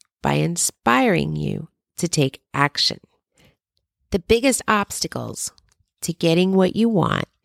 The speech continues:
are self-doubt, fear, excuses, and the stories you tell yourself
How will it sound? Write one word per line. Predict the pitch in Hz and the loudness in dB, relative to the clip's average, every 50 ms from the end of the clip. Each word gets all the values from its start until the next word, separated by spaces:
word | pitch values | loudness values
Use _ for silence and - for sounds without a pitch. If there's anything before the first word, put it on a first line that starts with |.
| _ _ _ _ _ _ _ _ _ _ | _ _ _ _ _ _ _ _ _ _
are | - 147 | -2 0
self-doubt, | - - 151 131 135 - - - 139 123 127 139 175 - - _ _ _ _ _ _ _ _ | 0 0 0 0 -2 -2 -2 -2 2 4 4 4 4 2 -2 _ _ _ _ _ _ _ _
fear, | - 143 131 131 127 127 139 180 247 - _ _ _ _ _ | 0 2 2 2 0 0 -2 -2 -4 -6 _ _ _ _ _
excuses, | 143 - - - - - - 147 127 123 113 - - 147 151 175 - - - - - _ _ _ | -8 -4 -4 -4 -4 -4 -2 -2 -2 -2 -2 -4 -2 0 -2 -2 -2 -6 -10 -12 -16 _ _ _
and | - 165 180 | -2 -2 -2
the | 185 | -2
stories | - - - - 220 220 233 233 233 233 214 220 | -4 -4 0 2 2 2 4 2 2 0 0 0
you | - - | -2 -4
tell | - - 185 175 170 175 | -4 -4 -4 0 0 0
yourself | 170 156 156 - - - - - - - - | 0 0 -2 -6 -6 -6 -6 -6 -8 -12 -16